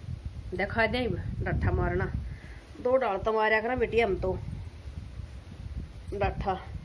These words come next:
वो तो काम कर दे नहीं तो वो न्यू मारया करा. ए न्यू कर की. और या सुमा तो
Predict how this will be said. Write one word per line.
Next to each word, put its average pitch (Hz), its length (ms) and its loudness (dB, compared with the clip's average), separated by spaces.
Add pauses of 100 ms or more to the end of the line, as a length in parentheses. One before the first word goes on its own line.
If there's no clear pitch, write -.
(680)
वो 214 160 0
तो 226 100 0
काम 233 280 2
कर 226 180 2
दे 247 140 4
नहीं 208 220 6
तो 208 100 2
वो 214 180 4
न्यू 233 180 4
मारया 185 300 4
करा. 190 240 2 (1160)
ए 180 300 0
न्यू 196 100 2
कर 202 220 0
की. 294 180 2 (2500)
और 214 120 4
या 226 180 6
सुमा 220 300 2
तो 320 120 4